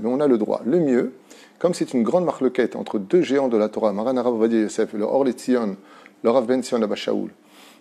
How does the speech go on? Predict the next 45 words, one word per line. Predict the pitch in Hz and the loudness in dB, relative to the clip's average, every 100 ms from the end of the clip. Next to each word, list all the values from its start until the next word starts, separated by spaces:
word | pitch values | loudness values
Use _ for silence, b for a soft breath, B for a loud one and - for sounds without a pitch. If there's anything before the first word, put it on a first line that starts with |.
| B | B
à | |
savoir | 110 156 143 151 143 | -2 0 4 2 2
que | 131 | 4
le | |
Rav | 120 123 | 4 4
Ben | 131 | 0
Zion | 123 143 | -2 0
Abba | 127 | 0
Shaul | - 147 165 | 2 2 2
lui | 135 170 | 0 -4
permet | - 151 147 131 | 0 0 0 -2
de | 107 | -2
faire | 95 120 | -4 -2
Netilat | 113 113 117 113 | -2 -2 -4 -2
Yadayim | 113 120 | -2 0
là | 117 | 0
où | |
il | 113 | 0
y | |
a | |
des | 104 104 | -2 0
toilettes, | 110 165 | 0 0
parce | - - | -2 -6
qu'il | 143 | -4
dit | 160 | -4
que | 196 139 | -4 -2
les | 127 | -2
toilettes | 156 156 - | 2 0 0
aujourd'hui, | 120 131 151 | -2 -2 -4
c'est | 143 | -8
plus | 151 | -4
des | 147 | -2
toilettes | 120 117 113 | 0 0 -2
turques | - 147 - | -2 -6 -2
comme | 123 | -2
avant, | 117 110 160 156 - - _ _ _ - - B B B B | -2 0 0 0 -8 -20 _ _ _ -20 -20 B B B B
que | - | 2
l'eau | 135 143 | 4 4
est | 113 | 2
renouvelée, | - 117 143 156 139 170 170 | 0 2 2 2 2 4 4
la | 120 110 | 2 0
quantité | 156 - 131 | -2 -2 0
d'eau | 131 | 0
qui | 135 | 0
descend | 120 127 - 127 | 0 0 0 -4